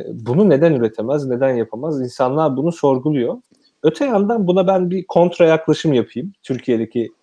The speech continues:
şu anki durumla alakalı. E, şu an biliyorsunuz belki size de geldi mi maske, gelmedi mi bilmiyorum ama bana gelmedi herhangi bir maske.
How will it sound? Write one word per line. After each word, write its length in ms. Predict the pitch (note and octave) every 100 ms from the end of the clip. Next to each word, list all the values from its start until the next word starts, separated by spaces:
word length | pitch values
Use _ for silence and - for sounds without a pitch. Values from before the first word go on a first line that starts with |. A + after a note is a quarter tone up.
| G2+
şu 180 | - A#2+
anki 300 | A2 A2+ A#2
durumla 320 | A#2 A2+ A2
alakalı. 560 | A2 A2 G#2+ C#3 A#3+ - _ - _ -
E, 80 |
şu 180 | A#2+ E3
an 160 | F3 F3
biliyorsunuz 580 | F#3 F3 - D3+ E3 C#3
belki 320 | C#3 C3+ C#3+
size 300 | - C3+ D#3
de 60 |
geldi 340 | C#3+ B2+ B2+ D#3
mi 100 | E3+
maske, 340 | C3 - -
gelmedi 440 | A#2 B2 C3 A#2+ A#2+
mi 140 | A#2+
bilmiyorum 400 | B2+ B2+ A2 E3
ama 180 | E3 A#2
bana 180 | C3 D3
gelmedi 520 | E3+ E3 A#2 G#2 C#3+
herhangi 380 | B2 A#2+ A2 A2+
bir 40 |
maske. 400 | A2+ A2+ - A#3